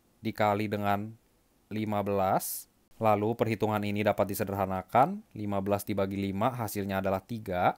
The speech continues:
Maka, lebar balok tersebut sama dengan empat dikali tiga, hasilnya adalah dua belas sentimeter. Selanjutnya, kita akan mencari tinggi balok dengan perbandingan tinggi berbanding dengan panjangnya.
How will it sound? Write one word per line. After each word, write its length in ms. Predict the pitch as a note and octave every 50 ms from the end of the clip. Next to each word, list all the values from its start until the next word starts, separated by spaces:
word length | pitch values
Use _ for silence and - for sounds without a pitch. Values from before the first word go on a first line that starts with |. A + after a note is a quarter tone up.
| - - _ _ _ _ _ _ _ _ -
Maka, 640 | G#2+ G#2 G2 - - G2 G2 G2 G#2+ C3 F#3 G3+ - -
lebar 480 | G#2 G#2 G#2 G#2 G2+ G2 A2+ C3 C3 A#2
balok 320 | G#2 G2+ G2+ G2 - -
tersebut 480 | G2 G2 - G#2 F#2+ G2 G#2+ - - -
sama 240 | A#2 G#2 G2+ G2
dengan 400 | F#2+ F#2 F#2+ F#2+ G2+ A2+ E3+ A3 - _ _ _
empat 400 | - G#2+ G2+ - G#2 G2+ - -
dikali 320 | G2+ G#2 G2+ G2+ G#2 G2+
tiga, 400 | - G#2+ G2 G2 G2+ G2 G2+ - - -
hasilnya 560 | - G#2+ G#2 - G#2 G2+ G2+ A2+ A2+ G#2 G2
adalah 240 | G2 F#2+ G2+ G#2+ G#2
dua 240 | G#2 G2 G2 F#2+
belas 580 | F2+ F#2 F#2+ F#2 F#2+ G2+ C#3 E3+ - - - - _ _ _ _ _ _
sentimeter. 1040 | - - - G#2 G2 G2 G2 - A#2 A2+ G#2+ G2 F#2+ - - F2+ E2+ - - _ _ _ _ _ _ _ _ _ _ _ -
Selanjutnya, 800 | - - A2+ A2 G#2+ G#2+ G#2 G#2 - G#2+ G#2 G#2+ A#2+ E3+ G#3 -
kita 160 | B2 G2+ G#2+
akan 240 | G2 G#2 G2+ G2+ G2+
mencari 320 | G2 G#2 G2 G2+ A2 G2+
tinggi 240 | - G#2+ G2+ G2+ G2+
balok 480 | F#2+ F#2 F#2 F#2 F#2 A#2 - - - -
dengan 320 | G#2 G#2 G2 G#2 A#2 B2
perbandingan 720 | - A2 G2+ G2 F#2+ F#2+ F#2+ F#2+ F#2+ F#2+ G2 A2 D3 G3+ G#3+ - _ _ _ _ -
tinggi 560 | - G#2 G2+ G2+ G2+ G2 G2+ G#2 A#2 - - _ _ _ _ -
berbanding 640 | G2 G#2 G#2+ G#2+ G2 G2+ G2+ G2 G#2 G#2+ A#2+ A#2 A2
dengan 240 | G#2 G2+ G#2 A#2
panjangnya. 640 | A#2 - G2 F#2+ G2 G2 G2 F#2+ F#2+ F#2 F2 E2 D#2+